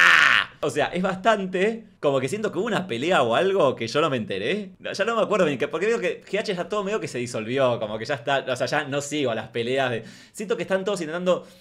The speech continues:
pelearse entre ellos, todavía hablan todos de Furia, <laughs> ¿viste? Quedaron, siento, es la máquina del tiempo, es como, chicos, tengo ganas de ir a buscarlos yo a todos, ¿eh? Co-, agarrarlos con una manta gigantesca, poner la manta,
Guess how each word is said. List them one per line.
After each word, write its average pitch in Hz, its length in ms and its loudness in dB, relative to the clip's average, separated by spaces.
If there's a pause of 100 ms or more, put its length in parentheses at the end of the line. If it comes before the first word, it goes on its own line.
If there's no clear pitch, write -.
(160)
pelearse 156 400 0
entre 147 540 2
ellos, 127 200 -4
todavía 147 260 0
hablan 143 300 -2
todos 151 220 -2
de 123 140 -2
Furia, 139 520 2
<laughs> - 60 -6
¿viste? 143 240 -6
Quedaron, 180 420 2 (300)
siento, - 560 -6 (420)
es 202 140 -2
la 190 140 2
máquina 190 300 2
del 135 200 -2
tiempo, 170 380 4
es 139 80 -4
como, 160 200 0
chicos, 180 440 0 (360)
tengo 196 180 0
ganas 226 120 2
de 202 60 2
ir 202 60 4
a - 20 6
buscarlos 185 440 0
yo 202 100 2
a 196 100 0
todos, 135 360 4
¿eh? 175 220 0 (240)
Co-, 143 80 -6
agarrarlos 143 460 0
con 185 100 -6
una 170 120 -2
manta 190 280 -2
gigantesca, 131 880 -2
poner 160 220 -4
la 156 140 0
manta, 160 640 -2